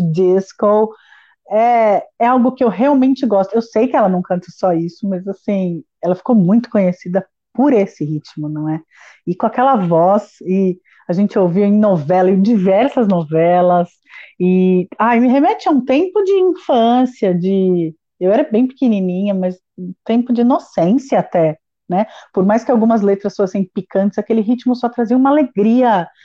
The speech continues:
é uma, uma efervescência, parece que era sempre uma festa, né?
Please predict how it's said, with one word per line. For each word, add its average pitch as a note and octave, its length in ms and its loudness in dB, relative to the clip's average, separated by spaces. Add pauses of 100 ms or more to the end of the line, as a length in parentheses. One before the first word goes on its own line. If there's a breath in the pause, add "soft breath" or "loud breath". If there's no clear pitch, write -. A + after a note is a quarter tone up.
(220 soft breath)
é A3 80 0
uma, B3+ 140 2
uma C#4 180 2
efervescência, C4+ 880 0
parece G3 240 -2
que - 80 -4
era A3+ 80 0
sempre A#3 280 0
uma C#4 80 0
festa, G#3 500 -4
né? F3 220 -2